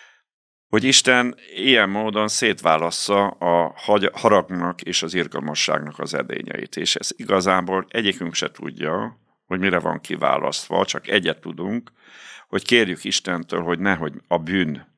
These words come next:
megkeményítse az ember szívét. És nem akarok személyeskedni, tényleg azokkal az emberekkel k-, kerülöm, akik bennünket támadnak, de legtöbbjénél nagyon súlyos testi bűnök,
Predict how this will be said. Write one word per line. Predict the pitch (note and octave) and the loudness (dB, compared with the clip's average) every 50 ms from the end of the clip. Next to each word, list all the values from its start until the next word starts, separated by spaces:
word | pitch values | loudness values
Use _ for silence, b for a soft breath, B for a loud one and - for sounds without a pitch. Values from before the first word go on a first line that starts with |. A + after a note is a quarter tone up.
| _ _ _ _ | _ _ _ _
megkeményítse | _ F#2+ F#2+ F#2 - - C#2+ C#2+ B1+ - - C#2+ D2 D2+ - - E2 D#2+ | _ -2 -2 -2 -2 -4 -8 -8 -6 -6 -8 -8 -10 -8 -6 -4 -4 -4
az | D#2 - | -4 -4
ember | - D#2+ D#2 D#2 D2+ C#2 - | -6 -6 -2 -2 -2 -2 -2
szívét. | - - C#2 B1+ - A#1+ - - _ _ B B B B B B B B B B B B B B B _ - | -4 -6 -6 -6 -6 -6 -6 -8 _ _ B B B B B B B B B B B B B B B _ -12
És | - - F#2 F#2 - - - - | -4 -2 0 0 -2 -4 -4 0
nem | A#2 C3 C3 A#2 | 2 2 2 2
akarok | G#2 - - E2+ D#2+ E2 - | 0 -2 -4 -6 -6 -6 -6
személyeskedni, | - - E2 F2 F2 E2+ E2 D#2+ - - - D#2+ D#2+ - D#2 D2+ D2 D#2 E2 D#2 - _ _ _ _ _ _ _ _ | -6 -6 -4 -4 -2 -4 -2 -2 -4 -4 -2 -4 -4 -4 -4 -6 -6 -6 -8 -10 -12 _ _ _ _ _ _ _ _
tényleg | G2 F#2 F2 D#2+ D2 | 0 2 2 2 2
azokkal | D#2+ D#2+ F2 E2+ - - - C#2+ C#2 D2 | 0 0 0 -4 -6 -6 -6 -4 -2 -2
az | C#2+ D#2 F2 | -2 -2 -2
emberekkel | D#2 D#2+ D#2+ D#2+ C#2+ D2 D2 - _ - D2 C#2+ C#2 C#2 C#2 - - _ _ - _ | -4 -2 -2 -2 -2 -2 -2 -4 _ -2 0 0 0 0 -4 -8 -14 _ _ -20 _
k-, | _ - - - - | _ -8 -8 -8 -6
kerülöm, | - F#2 F2+ D#2+ D#2+ D#2 D2+ D2 D2+ D2+ E2+ D2 - _ _ _ _ | 2 2 2 2 2 -2 -2 -2 -2 -4 -6 -10 -14 _ _ _ _
akik | - F2 - - F2 D#2+ - - _ | -8 -8 -6 -6 -8 -8 -8 -10 _
bennünket | E2+ F2+ E2 E2+ E2 D#2 - - - - | -2 -2 -2 -2 -6 -6 -8 -8 -10 -4
támadnak, | _ D#2 D2+ D2 D2+ D#2 D2+ D#2 E2+ F2 F#2 G2 G2 - B B B B B B B B B B B | _ -2 -2 -2 -2 -6 -6 -6 -6 -4 -4 -4 -6 -8 B B B B B B B B B B B
de | - F#2+ G2 | 0 0 2
legtöbbjénél | G2+ A2+ A2 A2 - - F2 E2 D2+ E2+ E2+ E2 E2 F2 F2 | 4 2 2 0 -2 -8 -8 -6 -6 -6 -6 -4 -4 -4 -2
nagyon | F#2 G#2+ A2 G2+ F2+ E2+ E2 | -2 0 2 2 2 0 -2
súlyos | D#2+ - - - F#2+ F2+ D#2+ C#2+ C#2 C#2+ - - - - - - | -4 -4 -4 -4 -4 -4 -2 -4 -4 -2 -2 -2 -2 -4 -2 -2
testi | E2+ E2 - - - - D#2 D2 C#2+ - - _ _ _ | -2 0 0 -2 -2 -2 -4 -4 -4 -4 -10 _ _ _
bűnök, | - - D2+ E2 D#2+ D2+ C#2+ C#2+ C2+ - - - | -20 -10 -6 -4 -4 -2 -2 -4 -4 -6 -10 -18